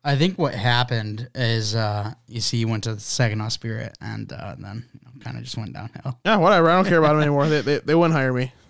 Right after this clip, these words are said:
Speaker 1: Well, there you go. Fair
Speaker 2: So,
Speaker 1: point.
Speaker 2: yeah, so screw him.
Speaker 1: Uh,
Speaker 2: Nah.
Speaker 1: I, I did want Blake Clark to do something. I mean, he was really fun to play with in N H L, was he not?
Speaker 2: Oh, it, it was great, dude. But
Speaker 1: six two.
Speaker 2: Yeah, but too
Speaker 1: Great
Speaker 2: ba-,
Speaker 1: playmaker.
Speaker 2: yeah, too bad he's just actually not great.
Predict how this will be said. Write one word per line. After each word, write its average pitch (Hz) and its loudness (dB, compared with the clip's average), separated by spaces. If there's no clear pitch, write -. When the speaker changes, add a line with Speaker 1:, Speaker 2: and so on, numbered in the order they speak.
Speaker 1:
Well, 107 -8
there 147 -6
you 110 -6
go. 127 -8
Fair 113 -10
Speaker 2:
So, 113 -2
Speaker 1:
point. 113 -6
Speaker 2:
yeah, 127 -4
so 123 0
screw 214 4
him. 131 -2
Speaker 1:
Uh, 143 4
Speaker 2:
Nah. 87 -8
Speaker 1:
I, 170 4
I 170 2
did 165 4
want 123 2
Blake 110 -4
Clark 104 -8
to 104 -16
do 120 0
something. 110 -4
I 117 -4
mean, 117 2
he 180 6
was 202 0
really 214 2
fun 190 0
to 175 0
play 147 0
with 170 0
in 120 -2
N 123 -2
H 123 0
L, 131 0
was 110 -8
he 117 -4
not? 117 -4
Speaker 2:
Oh, 117 2
it, 120 -2
it 107 -4
was 80 -4
great, 95 -4
dude. - -10
But 87 -10
Speaker 1:
six - -4
two. 123 -4
Speaker 2:
Yeah, 113 4
but 110 -2
too 123 2
Speaker 1:
Great - -6
Speaker 2:
ba-, - -14
Speaker 1:
playmaker. 113 -4
Speaker 2:
yeah, 92 4
too - 4
bad 113 8
he's 110 4
just 107 0
actually 104 0
not 95 2
great. 62 0